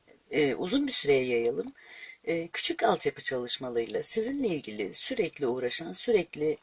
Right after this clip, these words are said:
e, çalışan, sizin daha ileriye gitmenizi sağlayan bir ekiple bunu çok çok ciddi bütçeler ayırmadan süreç içerisine yayarak hani yavaş yavaş ama emin adımlarla, e, bizimle olan hukukunuz bittiği zaman bile en azından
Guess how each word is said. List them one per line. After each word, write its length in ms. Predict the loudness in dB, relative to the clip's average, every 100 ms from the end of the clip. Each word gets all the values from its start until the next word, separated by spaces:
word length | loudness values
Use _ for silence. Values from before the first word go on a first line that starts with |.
| -6
e, 220 | -4 -4 0
çalışan, 640 | 2 2 2 0 -4 -8 _
sizin 540 | -6 -4 -2 -6 -6 -2
daha 220 | 0 2
ileriye 360 | 0 0 4 4
gitmenizi 400 | 2 -6 -4 -2
sağlayan 520 | -4 -2 -2 -4 -4
bir 60 | -6
ekiple 440 | -6 -8 -4 -4 -6 -14 -12 -14 -10 0
bunu 240 | 2 2
çok 260 | 0 -4 0
çok 200 | -2 0
ciddi 380 | -10 -6 -6 -6
bütçeler 380 | 2 6 6 4
ayırmadan 640 | -2 0 2 2 -2 -4 -14 -20 -6
süreç 400 | 0 2 2 0
içerisine 540 | 4 4 4 -2 0
yayarak 440 | 2 2 0 -4 -8
hani 200 | -2 2
yavaş 380 | 4 4 2 2
yavaş 460 | 2 0 -2 -4 -6 -4
ama 180 | 2 2
emin 240 | 4 6 6
adımlarla, 640 | 4 2 4 4 2 -4 -10 -20 -16 -16 -20 _ -12
e, 120 | -4
bizimle 340 | -4 -2 -2
olan 260 | 2 4 2
hukukunuz 480 | -2 -2 0 0 -4
bittiği 340 | -10 0 2
zaman 420 | 4 4 4 0
bile 260 | -4 -4 -4 -6 _ 2
en 120 | 6
azından 540 | 6 4 4 4 2